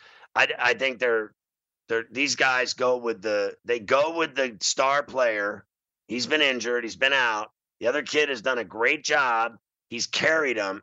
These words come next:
and then they'll still go back to the well with the veteran, high-priced goalie in Bishop.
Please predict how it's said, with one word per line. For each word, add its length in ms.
and 160
then 160
they'll 120
still 400
go 200
back 300
to 80
the 60
well 300
with 160
the 120
veteran, 540
high-priced 720
goalie 440
in 80
Bishop. 420